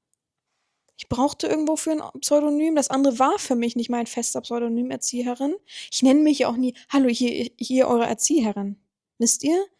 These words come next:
So, das war, glaub ich, nie. Und ich glaub, ich brauchte, ja genau, ich brauchte ein Pseudonym für S Z damals. Und da kam ich dann da drauf. Muss grad noch mal gucken, ob das stimmt, nicht, dass ich da was Falsches sehe.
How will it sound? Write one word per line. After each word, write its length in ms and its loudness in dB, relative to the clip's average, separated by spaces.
So, 200 -2
das 220 -2
war, 100 2
glaub 140 4
ich, 80 -4
nie. 100 -2
Und 100 0
ich 80 -4
glaub, 160 2
ich 120 -6
brauchte, 280 -2
ja 60 6
genau, 200 2
ich 140 -6
brauchte 280 0
ein 60 -2
Pseudonym 460 2
für 320 -2
S 220 -4
Z 280 -4
damals. 500 -4
Und 180 0
da 120 4
kam 300 0
ich 120 -4
dann 200 -6
da 100 -6
drauf. 460 -6
Muss 160 -6
grad 180 -2
noch 60 0
mal 100 0
gucken, 200 -6
ob 80 -8
das 140 -4
stimmt, 220 -6
nicht, 140 -8
dass 100 -6
ich 60 -4
da 160 -8
was 140 -12
Falsches 320 -6
sehe. 200 -8